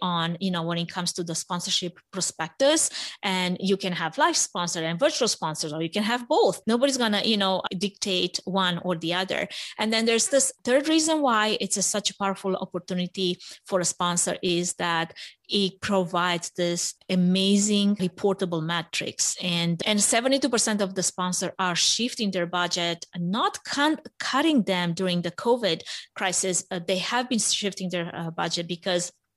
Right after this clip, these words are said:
they had been looking, they were forced to look to new opportunities, uh, because budget shifts. And that means that digital areas have become one of the biggest places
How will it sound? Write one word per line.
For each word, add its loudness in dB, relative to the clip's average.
they 2
had 0
been 4
looking, 0
they 2
were 4
forced 2
to 2
look 0
to 0
new 2
opportunities, -2
uh, -2
because 0
budget -2
shifts. 2
And -2
that 0
means 0
that -4
digital 2
areas 2
have -2
become -2
one 0
of -4
the -2
biggest -2
places 0